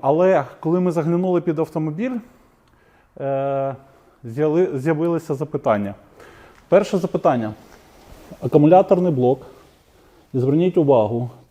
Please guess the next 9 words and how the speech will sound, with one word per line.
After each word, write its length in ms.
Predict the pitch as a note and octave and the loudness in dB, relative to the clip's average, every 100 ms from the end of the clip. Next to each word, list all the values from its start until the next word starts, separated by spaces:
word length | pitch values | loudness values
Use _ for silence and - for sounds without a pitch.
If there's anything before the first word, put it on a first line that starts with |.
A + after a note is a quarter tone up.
| - | -4
це 200 | E3 F3 | 0 0
все 540 | F3+ - C#3+ C#3 D#3 F#3+ - _ | -2 -4 0 2 0 -4 -18 _
йдуть 520 | B2 A#2+ B2+ D3 E3+ D#3+ | -6 -2 0 0 -2 -8
у 160 | D3+ A#2+ | -8 -4
нас 440 | B2 A#2+ D3 - - _ _ _ _ _ _ | 0 0 -2 -6 -20 _ _ _ _ _ _
патрубки 600 | B2+ A#2 D3 - - F#3 - _ _ _ _ _ _ _ _ _ - _ _ _ _ _ _ | 0 2 0 0 -4 -4 -8 _ _ _ _ _ _ _ _ _ -20 _ _ _ _ _ _
на 400 | B2+ B2+ C3 C#3+ - _ _ _ | -6 -4 -4 -6 -8 _ _ _
підігрів 640 | B2 A#2 A2+ A#2+ C#3 C3+ - _ _ _ _ _ _ _ | -6 -4 -4 -2 -2 -4 -14 _ _ _ _ _ _ _
батарейки. 520 | A#2 A2+ A2 F#2+ - | -8 0 0 0 -4